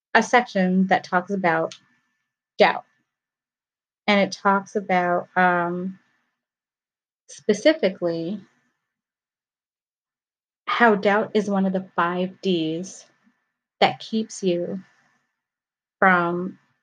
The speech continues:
living in your truth, that keeps you from living in your expression and living in joy and,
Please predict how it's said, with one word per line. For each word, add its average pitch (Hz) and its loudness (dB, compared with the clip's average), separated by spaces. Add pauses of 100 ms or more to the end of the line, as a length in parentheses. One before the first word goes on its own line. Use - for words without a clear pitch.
(140)
living 208 2
in 180 0
your 175 0
truth, - -8 (100)
that 165 -4
keeps 196 -6
you 190 -2
from 185 0
living 185 0
in 175 -2
your 170 -2
expression 165 -4
and 180 2
living 175 2
in 170 2 (120)
joy 160 4
and, 165 -4